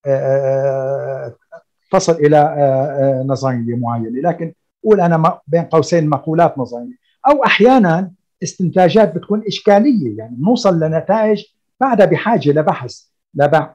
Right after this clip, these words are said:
إما نحن، أنا كباحث أو باحثين آخرين ممكن يضلوا يشتغلوا عليها.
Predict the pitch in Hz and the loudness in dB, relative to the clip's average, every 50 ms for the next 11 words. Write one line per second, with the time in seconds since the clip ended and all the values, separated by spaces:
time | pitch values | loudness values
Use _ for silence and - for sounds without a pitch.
0 | _ - 170 196 214 214 208 202 208 170 - - - _ _ _ _ _ _ _ | _ -6 0 2 4 4 4 4 4 2 0 -4 -14 _ _ _ _ _ _ _
1 | _ _ _ - 185 196 196 175 - - 165 147 175 190 - - 208 196 - - | _ _ _ -4 -2 0 0 0 2 2 2 2 2 2 2 0 -2 -6 -4 -4
2 | - 277 254 226 233 254 277 262 - - - 190 190 214 196 165 156 135 - 147 | -2 -2 0 0 0 -2 -2 -4 -6 -6 -6 -6 -6 -6 -6 -6 -6 -6 -6 -10
3 | 156 156 175 196 202 - _ _ _ _ - 208 196 - - 175 170 165 156 185 | -10 -10 -10 -10 -10 -12 _ _ _ _ -6 -6 -6 -4 -4 -2 -2 0 0 0
4 | 180 165 156 147 - - 143 143 139 131 127 117 - | 0 0 -2 -4 -4 -6 -6 -4 -4 -4 -4 -4 -6